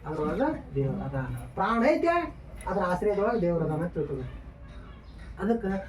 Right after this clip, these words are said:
ಮತ್ತೆ ಇವಕ್ಕೂ ಹಂಗ ಇದ್ರಾಗ ದೇವ್ರ ಅದಾನ, ಇವಕ್ಕೆಲ್ಲದ್ರೊಳಗೆ ದೇವ್ರ ಅದಾನ, ಮತ್ತೆ ಇವಕ್ಕೂ ಪೂಜೆ ಮಾಡ್ಬೇಕಲ್ಲ. ಹೌದಲ್ಲ? ಪೂಜೆ ಮಾಡಿದ್ರೆ ಏನಾಕೈತ್ರಿ? ನಾವು ಫಲ ಕೊಡ್ತಾವು. ಹೌದಲ್ಲ? ಪೂಜೆ ಮಾಡಿದ್ರ ಫಲ ಕೊಡ್ತಾವು. ಹೌದಲ್ಲ? ಆ, ಅದಕ್ಕೆ ಇದನ್ನ ಹೆಂಗ್ ಪೂಜೆ ಮಾಡೋದು? ಇದನ್ನ ಹೆಂಗ್ ಪೂಜೆ ಮಾಡೋದು ಅಂದ್ರ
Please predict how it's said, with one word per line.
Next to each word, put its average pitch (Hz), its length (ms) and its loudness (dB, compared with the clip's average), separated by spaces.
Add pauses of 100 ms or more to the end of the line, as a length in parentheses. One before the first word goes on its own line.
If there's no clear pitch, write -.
(200)
ಮತ್ತೆ 247 180 -2
ಇವಕ್ಕೂ 302 440 4
ಹಂಗ 247 560 0
ಇದ್ರಾಗ 254 480 4
ದೇವ್ರ 208 240 8
ಅದಾನ, 170 180 0
ಇವಕ್ಕೆಲ್ಲದ್ರೊಳಗೆ 202 920 2
ದೇವ್ರ 175 220 0
ಅದಾನ, 170 120 -6
ಮತ್ತೆ 202 240 -2
ಇವಕ್ಕೂ 233 200 0
ಪೂಜೆ 254 260 -2
ಮಾಡ್ಬೇಕಲ್ಲ. 202 420 -4 (640)
ಹೌದಲ್ಲ? 277 200 4 (220)
ಪೂಜೆ 220 220 6
ಮಾಡಿದ್ರೆ 247 340 6
ಏನಾಕೈತ್ರಿ? 254 680 2 (120)
ನಾವು 208 120 4
ಫಲ 180 260 2
ಕೊಡ್ತಾವು. 147 720 0 (440)
ಹೌದಲ್ಲ? 277 220 6 (180)
ಪೂಜೆ 220 220 6
ಮಾಡಿದ್ರ 247 320 4 (160)
ಫಲ 240 280 4
ಕೊಡ್ತಾವು. 208 360 2
ಹೌದಲ್ಲ? 262 480 2 (280)
ಆ, 208 40 0
ಅದಕ್ಕೆ 262 380 0
ಇದನ್ನ 311 260 4
ಹೆಂಗ್ 285 240 4
ಪೂಜೆ 233 220 6
ಮಾಡೋದು? 156 500 4
ಇದನ್ನ 151 400 -6
ಹೆಂಗ್ 190 260 -2
ಪೂಜೆ 160 200 -4
ಮಾಡೋದು 147 280 -4
ಅಂದ್ರ 143 200 -2